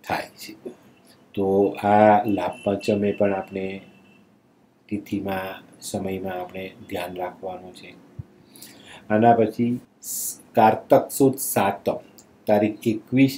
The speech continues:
અગિયાર બે હજાર વીસને જલારામ જયંતિ છે. શનિવાર છે. આ દિવસે બપોરે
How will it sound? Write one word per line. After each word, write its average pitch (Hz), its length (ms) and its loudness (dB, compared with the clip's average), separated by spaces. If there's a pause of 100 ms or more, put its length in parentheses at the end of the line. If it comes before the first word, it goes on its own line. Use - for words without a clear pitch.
અગિયાર 107 420 2
બે 104 180 2
હજાર 104 280 6
વીસને 101 480 -2 (720)
જલારામ 104 640 4
જયંતિ - 460 -6
છે. - 220 -20 (1080)
શનિવાર 117 580 6
છે. - 200 0 (120)
આ 107 120 4
દિવસે 110 440 4
બપોરે 107 460 2